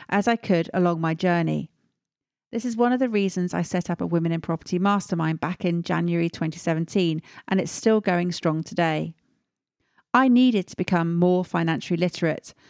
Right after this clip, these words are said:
I'd outsourced all financial thinking to my husband, which was okay to a point, but it meant that I was really naive in understanding business, investment, and finance,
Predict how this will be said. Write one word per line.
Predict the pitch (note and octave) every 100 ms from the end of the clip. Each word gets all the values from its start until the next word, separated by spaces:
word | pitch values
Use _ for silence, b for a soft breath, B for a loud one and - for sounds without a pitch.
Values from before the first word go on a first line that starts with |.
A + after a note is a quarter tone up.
| b b
I'd | A3+
outsourced | A#3 G#3+ - - G#3+ F3+ -
all | G#3 G#3
financial | F#3 F#3+ F#3 E3+ F#3
thinking | E3+ G3 - D#3+
to | F3+
my | E3+
husband, | E3+ A3 - D3+ D3+ _ B B B
which | -
was | B3 A#3+
okay | A#3 - C#4+
to | D4 F#3
a |
point, | E3 A3+ G#3+ - - b b b
but | - G#3
it |
meant | A3 A3+ A#3+ -
that | -
I |
was | F3+ F3+
really | F#3 G#3 A3+
naive | G#3+ F#3+ F#3 F3 E3 -
in | F#3
understanding | F3+ F#3 F3+ F3+ E3+ E3
business, | D#3+ E3+ G3+ F#3+ F#3
investment, | - F3 F3 - F3
and | - E3+
finance, | F3+ F3 D#3+ D3 -